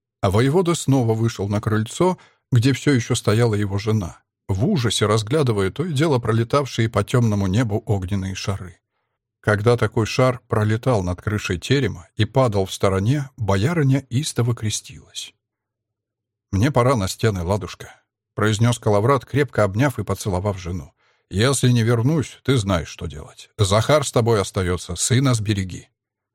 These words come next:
Лада только раз и всхлипнула, подавив горестный вздох. Осёдланные кони уже стояли во дворе. На одном из них восседал верный Ратиша, который теперь постоянно находился при воеводе.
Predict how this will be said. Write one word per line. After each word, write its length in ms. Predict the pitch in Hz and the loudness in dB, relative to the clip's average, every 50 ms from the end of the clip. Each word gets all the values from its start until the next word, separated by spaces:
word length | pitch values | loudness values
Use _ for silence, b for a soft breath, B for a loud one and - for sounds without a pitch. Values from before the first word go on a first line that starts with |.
| _ _ - | _ _ 0
Лада 360 | 127 113 143 185 170 165 156 | 2 2 4 4 4 2 2
только 280 | - 156 139 - 135 | 2 0 2 2 2
раз 220 | 120 127 139 - - | 2 2 2 0 -2
и 60 | 120 | -4
всхлипнула, 640 | - - - 113 123 160 - - 139 131 127 123 - | -4 -2 0 2 2 2 2 2 2 2 2 2 0
подавив 440 | - 101 107 117 113 143 185 151 123 | 0 0 0 0 2 0 -2 -2 -2
горестный 460 | 113 117 127 113 104 - - 98 92 | 0 0 0 0 -2 -6 -6 -8 -8
вздох. 460 | 92 92 - - - - - - _ _ _ _ _ _ _ _ _ _ _ _ _ _ _ _ _ _ _ | -8 -8 -10 -12 -12 -12 -16 -20 _ _ _ _ _ _ _ _ _ _ _ _ _ _ _ _ _ _ _
Осёдланные 720 | 104 101 101 - 156 190 196 160 160 156 147 147 139 135 127 | 0 0 0 2 2 0 2 2 2 2 2 2 2 2 0
кони 280 | - - 180 170 143 | 0 0 2 2 2
уже 240 | 135 123 113 135 123 | 2 2 2 0 -2
стояли 400 | - - 113 104 101 104 107 92 | 0 0 0 2 4 2 2 2
во 140 | 92 92 92 | 2 0 -2
дворе. 400 | 85 87 82 64 71 82 - - _ _ _ _ _ _ _ _ _ _ _ - | 0 -2 -2 -4 -4 -10 -14 -18 _ _ _ _ _ _ _ _ _ _ _ -2
На 140 | - 92 92 | 2 2 4
одном 320 | 101 113 127 135 123 120 | 4 4 4 4 4 2
из 100 | 120 110 | 2 2
них 240 | 120 139 147 - - | 2 2 2 2 0
восседал 480 | 107 107 - - 113 101 127 143 143 110 | 0 0 0 -2 0 0 2 2 2 0
верный 400 | 98 107 131 135 113 107 107 92 | 0 0 0 0 0 0 0 2
Ратиша, 500 | 95 87 - - 117 147 - - 95 85 | 0 0 0 -2 -2 -2 -2 -2 -2 -2
который 360 | - 95 - 113 127 127 120 | 0 0 2 2 2 2 2
теперь 280 | - 127 120 139 135 | 0 2 2 2 2
постоянно 600 | 120 - 120 - - - 104 104 120 143 143 135 | 2 0 -2 0 2 2 2 2 2 2 2 2
находился 600 | 127 107 98 - 92 87 90 101 104 - - 110 | 2 0 0 -2 -2 -2 -2 -2 -4 -2 -4 -4
при 140 | 87 - 87 | -4 -4 -4
воеводе. 640 | 87 95 92 90 107 104 98 92 73 - - - | -4 -2 -2 -2 -2 -2 -2 -4 -4 -4 -10 -18